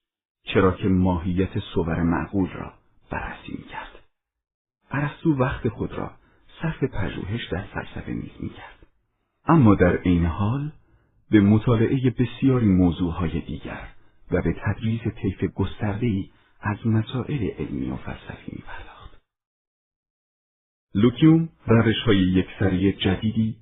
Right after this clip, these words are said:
در آموزش ایجاد کرد. بیشترین توجه آن به تحقیق و تدریس بود، نه صرف تفکر محض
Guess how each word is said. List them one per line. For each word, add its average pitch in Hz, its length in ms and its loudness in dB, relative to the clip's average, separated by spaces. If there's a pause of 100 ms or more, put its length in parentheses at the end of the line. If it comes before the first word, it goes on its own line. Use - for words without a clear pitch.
(160)
در 82 300 0
آموزش 78 560 -4
ایجاد - 320 -8
کرد. - 400 -20 (1000)
بیشترین 98 480 2
توجه 107 580 2
آن 107 300 0 (260)
به 107 100 4
تحقیق 113 680 -4
و 104 120 -2
تدریس - 580 -10
بود، - 160 -12 (360)
نه 104 380 2 (120)
صرف 78 220 -6
تفکر - 640 -8
محض - 320 -6